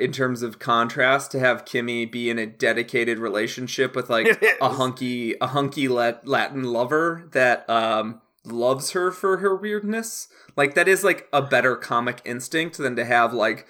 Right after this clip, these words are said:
Speaker 1: uh, Kimmy to have been abandoned. <laughs> Like,
Speaker 2: <laughs> Yeah.
Speaker 1: because, like, sure,
Speaker 2: Everyone's
Speaker 1: like, yes,
Speaker 2: abandoned,
Speaker 1: and
Speaker 2: yeah.
Speaker 1: Kimmy is fucking
Speaker 2: Yeah.
Speaker 1: annoying, but, like, the, the idea that someone loves the weirdo, I think, is a better comic instinct for a sitcom like this.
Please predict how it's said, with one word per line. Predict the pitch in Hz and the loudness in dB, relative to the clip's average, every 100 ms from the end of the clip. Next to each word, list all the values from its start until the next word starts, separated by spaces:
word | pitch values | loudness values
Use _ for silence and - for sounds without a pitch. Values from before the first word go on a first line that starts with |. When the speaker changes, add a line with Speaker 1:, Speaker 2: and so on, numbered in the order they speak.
| - - - - - | -20 -20 -20 -6 2
Speaker 1:
uh, | 123 113 | 4 4
Kimmy | - 151 139 139 | 2 -2 0 0
to | 143 | 2
have | 127 117 | 2 2
been | 120 | 0
abandoned. | 110 110 110 127 170 190 - - | 0 0 0 2 2 2 0 -2
<laughs> | - 208 - - - - - - - | -2 -2 -2 -6 -14 -14 -16 -14 -4
Like, | 175 165 - - | 0 0 0 2
Speaker 2:
<laughs> | 226 | 4
Yeah. | 185 156 139 - _ _ 285 240 | 4 2 0 -2 _ _ -10 -4
Speaker 1:
because, | 254 302 262 | 0 2 4
like, | 269 233 - 220 - - | 4 4 0 -12 -14 -4
sure, | - 156 | 2 4
Speaker 2:
Everyone's | 208 233 254 220 | 6 8 6 6
Speaker 1:
like, | 247 | 4
yes, | 220 202 | 6 6
Speaker 2:
abandoned, | 143 120 | 4 -4
Speaker 1:
and | 117 | -4
Speaker 2:
yeah. | 107 | 0
Speaker 1:
Kimmy | 233 208 | 2 4
is | - | 2
fucking | - 160 156 | 2 2 4
Speaker 2:
Yeah. | 135 | 2
Speaker 1:
annoying, | 120 131 120 104 120 131 - - | 2 4 4 2 0 -4 -10 -4
but, | - | 2
like, | 185 165 - - - - | 2 2 -4 -20 -20 -2
the, | 170 | -2
the | 151 170 | 2 4
idea | 160 202 | 4 4
that | 196 - | 0 0
someone | 180 151 123 | 0 0 0
loves | 139 214 185 147 | 2 2 0 2
the | 135 | 2
weirdo, | 123 117 117 110 113 113 | 2 2 4 4 4 4
I | 120 | 2
think, | 139 123 | 0 -2
is | 117 | -2
a | |
better | 107 127 120 117 | 0 2 4 0
comic | - 123 117 104 | 0 0 0 -2
instinct | 110 110 - 101 - | -4 -6 -6 -6 -4
for | 110 | -4
a | |
sitcom | 101 - - 110 107 | -2 -4 -4 -2 -2
like | 107 - | -2 -4
this. | 95 117 - - | -4 -4 -6 -14